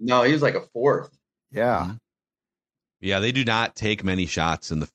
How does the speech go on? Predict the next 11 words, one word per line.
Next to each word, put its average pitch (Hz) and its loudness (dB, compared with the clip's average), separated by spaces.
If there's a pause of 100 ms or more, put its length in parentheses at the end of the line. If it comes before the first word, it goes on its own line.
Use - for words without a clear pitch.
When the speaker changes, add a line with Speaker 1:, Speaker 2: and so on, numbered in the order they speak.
Speaker 3:
first - -6
round 76 -4
on 69 -10
quarterbacks. - -14 (400)
Speaker 1:
Yeah, 104 2
Speaker 3:
And 87 4
that's 156 0
the 196 -2
Speaker 1:
so 202 2
Speaker 3:
thing, 160 2
like, 107 0